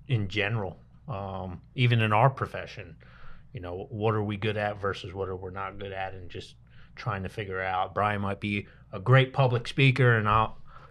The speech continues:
you know, just taking that and just, you know,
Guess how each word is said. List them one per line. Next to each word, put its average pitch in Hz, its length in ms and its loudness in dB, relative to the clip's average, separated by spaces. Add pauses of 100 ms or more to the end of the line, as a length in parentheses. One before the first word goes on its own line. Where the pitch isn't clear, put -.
you 98 80 -4
know, 95 160 -2
just 104 220 0
taking 120 360 4
that 113 240 4
and 101 140 0
just, 98 300 -4 (120)
you 104 140 -2
know, 90 280 -4